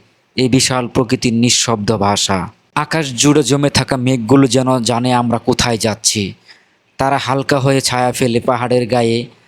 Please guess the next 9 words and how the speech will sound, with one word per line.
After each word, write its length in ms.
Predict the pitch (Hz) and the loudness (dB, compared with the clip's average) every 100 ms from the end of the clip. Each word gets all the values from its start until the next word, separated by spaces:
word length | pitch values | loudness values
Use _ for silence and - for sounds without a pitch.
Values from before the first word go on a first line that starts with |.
| _ | _
আমাদের 460 | - 135 135 127 123 | -2 0 0 2 2
উপর। 420 | 120 - 107 98 - _ _ 113 | 2 2 0 -2 -10 _ _ -2
মাঝে 220 | 127 139 | 0 0
মাঝে 220 | 143 139 | 0 0
মনে 240 | 135 131 | 0 0
হয় 380 | 131 123 117 104 98 - _ _ _ - | 0 0 0 -2 -8 -18 _ _ _ -4
এই 120 | 160 | 0
রাস্তা 380 | 147 139 - 139 | 0 -2 -4 -2
নয়, 340 | 127 110 95 | 0 0 -2